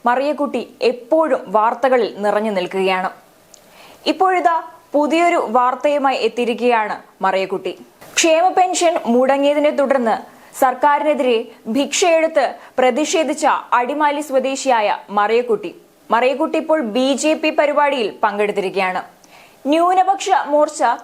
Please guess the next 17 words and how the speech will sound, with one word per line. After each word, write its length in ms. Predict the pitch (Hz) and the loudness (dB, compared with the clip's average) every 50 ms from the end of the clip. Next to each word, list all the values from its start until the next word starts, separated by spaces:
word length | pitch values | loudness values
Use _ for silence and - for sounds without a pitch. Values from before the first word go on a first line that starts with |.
| - - | -4 -2
തൃശൂരിൽ 520 | 254 269 262 - - 320 311 320 320 330 320 - | -2 -2 -2 -2 0 0 0 0 0 -2 -2 -4
സംഘടിപ്പിച്ച 520 | 302 269 262 285 269 262 226 - 247 285 269 - - - - - - | -2 -2 -2 -2 -2 -2 -4 -4 -2 0 0 -2 -2 -6 -10 -4 0
ക്രിസ്മസ് 520 | 240 247 247 247 254 269 294 302 - - - - - | 0 0 0 0 -2 -2 -2 -2 -4 -10 -8 -2 0
സായാഹ്നത്തിലാണ് 760 | 269 240 240 247 254 254 254 262 254 269 262 240 214 190 208 262 - - - - - - 233 277 | 0 2 2 0 0 -2 -2 -2 -2 0 0 0 -2 -2 -6 -8 -12 -16 -20 -20 -8 -2 0 0
മറിയക്കുട്ടി 440 | 285 294 302 302 254 277 196 208 - - | 2 2 0 0 -2 -2 -2 -4 -2 -2
പങ്കെടുത്തിരിക്കുന്നത്. 720 | 202 190 190 190 196 190 185 175 180 - 185 185 185 175 190 - - - - - - - - - - - | -4 -2 -2 -2 -2 -2 -4 -6 -6 -4 -4 -4 -2 -2 -2 -4 -6 -10 -20 -20 -20 -20 -20 -8 -2 2
പരിപാടിയുടെ 760 | 311 320 320 320 349 339 349 349 339 330 359 349 339 349 339 302 - - - 262 | 2 2 2 2 2 2 2 2 2 0 0 0 2 2 2 0 0 -2 -4 -4
ഉദ്ഘാടകയായിരുന്നു 920 | 262 240 - - 302 277 285 294 294 311 302 277 269 269 269 233 226 208 - - - 190 | -4 -2 -2 0 0 2 2 2 2 2 2 2 2 0 -2 -4 -6 -6 -8 -6 -4 -2
മറിയക്കുട്ടി. 500 | 190 190 185 185 185 196 175 - 180 - - - _ _ _ - - - - _ _ - | -2 0 -2 -4 -4 -6 -6 -6 -8 -10 -10 -16 _ _ _ -20 -20 -20 -20 _ _ -2
തൃശൂർ 380 | 349 349 349 - - 370 370 359 370 - - | 0 0 0 0 0 0 0 0 -2 0 2
കോർപ്പറേഷൻ 600 | 269 254 254 254 254 - 285 277 285 294 311 262 254 233 | 2 2 2 0 -2 0 0 0 0 0 -2 0 0 0
ഓഫീസിന് 420 | 233 240 254 247 226 240 220 196 185 - - 202 | 0 -2 -4 -6 -4 -4 -2 -2 -4 -4 -4 -2
മുൻവശത്ത് 600 | 220 233 240 233 240 254 247 254 226 - 202 196 226 - - - - - - | -2 -2 0 0 0 0 0 -2 -4 -2 -2 -2 -2 -4 -8 -20 -20 -6 0
ചൊവ്വാഴ്ച 560 | - 294 277 285 269 302 302 302 302 302 330 311 262 226 - 214 208 | 2 2 2 2 2 2 2 0 -2 0 0 0 0 0 -2 0 0
വൈകിട്ട് 460 | 240 233 233 254 254 285 220 190 220 175 - - - 226 240 | 0 2 0 0 -2 -4 -2 0 0 0 0 0 2 2 2
ആറു 180 | 254 277 294 277 | 2 2 0 0
മണിക്കായിരുന്നു 600 | 277 277 269 269 269 240 226 233 220 208 185 214 | -2 -2 -2 0 0 0 0 0 -2 -4 -6 -8